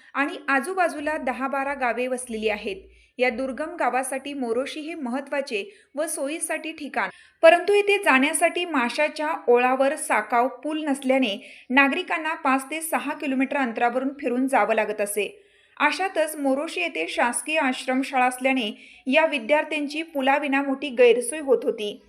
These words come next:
अशातच या पाण्यातून एक विद्यार्थी वाहून गेल्याने मुलांमध्ये भीतीचं वातावरण होतं. हा पूल व्हावा म्हणून ग्रामस्थांनी अर्ज, विनंत्या, तक्रारी केल्या,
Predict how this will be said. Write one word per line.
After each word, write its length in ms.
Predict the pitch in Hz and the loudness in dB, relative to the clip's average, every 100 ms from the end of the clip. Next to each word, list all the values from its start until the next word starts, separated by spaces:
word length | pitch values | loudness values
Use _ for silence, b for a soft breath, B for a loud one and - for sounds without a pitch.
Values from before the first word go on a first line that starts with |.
| b b b b | b b b b
अशातच 560 | 247 262 294 302 311 302 | -4 0 -2 0 -2 -2
या 240 | 240 262 | 0 0
पाण्यातून 480 | - 277 269 269 277 | 2 -2 -2 -2 -4
एक 200 | 277 269 | -4 -4
विद्यार्थी 500 | 247 214 262 269 277 | -8 -2 0 0 -2
वाहून 420 | 311 240 220 277 339 | 0 2 2 -2 -8
गेल्याने 560 | 302 277 262 208 b b b b - | -4 -2 -2 -6 b b b b -8
मुलांमध्ये 600 | 269 311 359 381 339 349 | 0 2 2 -2 -6 -6
भीतीचं 460 | 339 - 285 311 | -6 -6 -6 -2
वातावरण 480 | 294 214 - 233 226 | 0 -2 0 -2 -2
होतं. 360 | 254 214 220 208 - _ _ 254 | -4 -4 -4 -6 -12 _ _ -2
हा 100 | 262 | -2
पूल 260 | 269 294 | -2 -6
व्हावा 340 | 269 269 269 285 | -4 -4 -2 0
म्हणून 280 | 294 262 | -2 -4
ग्रामस्थांनी 640 | 233 247 240 285 277 285 294 - | -2 -2 -2 -4 -4 -4 -4 -4
अर्ज, 280 | 247 254 233 | -2 -2 -2
विनंत्या, 680 | 262 240 254 277 285 247 208 B B B - | -4 -2 -2 -2 0 0 0 B B B -2
तक्रारी 380 | 294 302 320 330 | -2 0 -2 -2
केल्या, 320 | 269 226 | -2 -2